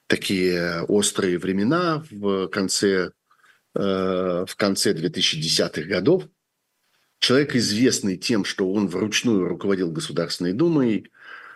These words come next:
э, что он инициировал некоторое количество совершенно отвратительных законов, в том числе, собственно, всю историю с иностранными агентами. Это все при нем началось.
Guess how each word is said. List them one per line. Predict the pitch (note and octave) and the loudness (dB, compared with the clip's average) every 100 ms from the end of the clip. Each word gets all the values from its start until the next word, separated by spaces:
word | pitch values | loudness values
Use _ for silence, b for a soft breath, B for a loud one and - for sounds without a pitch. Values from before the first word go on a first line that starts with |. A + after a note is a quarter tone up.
| B | B
э, | - A2+ | 0 2
что | G#2 - A2+ | 2 2 4
он | A#2+ A2 | 4 4
инициировал | G2+ G2 G#2+ G2+ F#2 F2 F2 | 0 0 0 0 0 -4 -2
некоторое | F#2 F2 - F2+ | -2 -4 -6 -2
количество | G2 F2+ - - F2+ F2 | 0 0 -2 0 0 0
совершенно | - F2 - G2 F2 | 0 0 0 2 0
отвратительных | E2+ F#2+ G#2 A#2 G#2+ E2 D#2+ | 0 -2 0 -2 -4 -4 -2
законов, | D#2 F2 - D3+ A#2 | -4 -2 2 2 0
в | |
том | - B2+ | 2 2
числе, | B2 F#2 | 2 0
собственно, | - E2+ - D#2+ | 0 -2 -2 -4
всю | - G#2 | -2 -2
историю | F#2 G#2+ F2 D#2 | 0 0 0 -2
с | - | -2
иностранными | F2 - F#2+ F2+ F2 F#2 | -4 -2 -2 0 0 0
агентами. | A2+ F3 D3+ B2 G#2+ | 0 0 0 0 0
Это | A#2 | 0
все | - G2 | -2 -2
при | G#2+ A2+ | 0 2
нем | G#2+ D#2+ | 4 2
началось. | D#2 F#2+ A#2+ E3 E3 | 0 0 0 0 -2